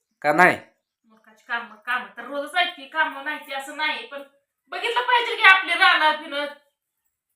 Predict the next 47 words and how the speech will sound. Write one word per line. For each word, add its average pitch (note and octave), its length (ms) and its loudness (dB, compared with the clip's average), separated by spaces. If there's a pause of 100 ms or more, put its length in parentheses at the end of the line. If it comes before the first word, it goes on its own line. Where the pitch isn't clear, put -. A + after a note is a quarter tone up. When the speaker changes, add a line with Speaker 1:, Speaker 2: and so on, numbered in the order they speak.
(140)
Speaker 2:
का B3 60 -18
कामच F4 420 0
बंद G3+ 140 8
Speaker 1:
रानात C4 260 10
तर - 60 2
Speaker 2:
करताय? C4+ 160 4
Speaker 1:
जावंच B3 300 10
लागणार G3+ 380 8
आहे, D3+ 100 10
हो. D#3 100 6
Speaker 2:
मग? B2 260 2
Speaker 1:
रानं F#3+ 340 8
बघावंच G#3+ 320 6
लागणार G3+ 340 6
आहे F3 80 6
ती, F3+ 100 -6
कारण G3 260 4
आजपर्यंत G#3+ 420 6
आपण A3 220 8
ते A#3 140 0
ढिलं G#3 240 4
सोडलं, A3 300 4
त्यामुळे A3 320 4
ढिल्यानं G3+ 400 6
त्यानं G#3+ 260 2
लय A3+ 180 8
गैरफायदा A3 520 6
घेतला. F#3 380 8 (340)
आता F3+ 240 6
त्याला B3+ 200 8
इथनं C4 220 4
पुढं B3+ 240 6
गैरफायदा B3 460 8
घेऊ G3 180 4
द्यायला E3 200 4
नाही. C3+ 140 0
काय A3 280 8
असेल A3+ 180 0
ती, C4+ 340 -6 (1120)
मी F#3 120 0
तुम्हाला A#3 360 8
प्रत्येक B3 380 4
वेळेस A#3+ 220 6
म्हणतोय A#3 300 -2
नियमानं, A3 360 4
नियमानं, A3 300 4
पण G3+ 180 -8